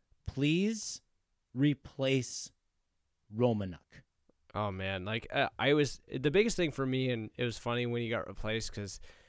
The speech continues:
Speaker 2: um, my buddy and I were, like, texting each other back on some of the ridiculous things he, we've heard him say, and it was, uh, snowshoeing up the middle and serpentine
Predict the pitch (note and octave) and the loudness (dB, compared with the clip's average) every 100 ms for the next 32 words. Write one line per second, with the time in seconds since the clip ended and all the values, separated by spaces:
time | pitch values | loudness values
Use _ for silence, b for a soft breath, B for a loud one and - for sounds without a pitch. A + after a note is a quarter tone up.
0 | b b - G#2 G2+ G2 G2 G#2+ A2 A2+ | b b -10 -4 -4 -4 -4 -4 -2 -2
1 | A2+ G#2+ A2 A2 G#2 G#2 - G2+ - G#2+ | -2 -2 -2 0 0 0 0 0 2 0
2 | F#2+ G#2 G2+ F#2+ G2 G2+ G2 F#2 F2 G#2 | 2 0 0 2 0 0 -2 -4 -4 -2
3 | G#2+ G2 G2 F2+ G#2 G#2+ G#2 - G#2+ F#2+ | -2 -2 -4 -4 -4 -4 -4 -2 -4 -4
4 | G#2+ - G#2+ G2+ - G#2+ G#2 G2 - A2 | -6 -6 -6 -6 -4 -4 -2 0 0 0
5 | G#2 G2+ F#2 F#2 - _ _ _ _ _ | 0 -4 -6 -8 -12 _ _ _ _ _
6 | - - - G#2+ A2 F#2+ E2 - E3 D3 | -20 -16 -12 -4 -2 0 0 6 10 10
7 | C3+ D3+ C3+ C3 B2+ - A#2+ B2 B2+ A#2+ | 10 6 6 6 2 -2 0 2 2 2
8 | A2 - D3+ C#3 C3 B2 - C3+ C3 C3+ | 0 2 4 4 2 4 4 6 4 4
9 | C3 | 2